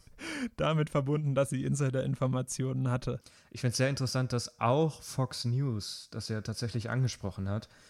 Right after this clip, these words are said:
Speaker 2: und, ähm, Kelly Loeffler in einem Interview gefragt hat, was sie denn zu diesen Vorwürfen, äh, sagt. Sie streitet das natürlich ab und <laughs> Fox News war natürlich sehr, sehr sanft mit ihr. Sie hat auf die Frage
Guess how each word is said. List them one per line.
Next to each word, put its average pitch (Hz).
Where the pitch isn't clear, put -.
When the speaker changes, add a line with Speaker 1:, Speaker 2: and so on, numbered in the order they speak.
Speaker 2:
und, 107
ähm, 110
Kelly 123
Loeffler 120
in 110
einem 117
Interview 127
gefragt -
hat, -
was -
sie 110
denn 107
zu 104
diesen 107
Vorwürfen, 101
äh, 101
sagt. 104
Sie 120
streitet 131
das 135
natürlich 120
ab -
und 120
<laughs> 120
Fox -
News 135
war 123
natürlich 123
sehr, 117
sehr 113
sanft 117
mit 127
ihr. 135
Sie 113
hat 135
auf 123
die 120
Frage 135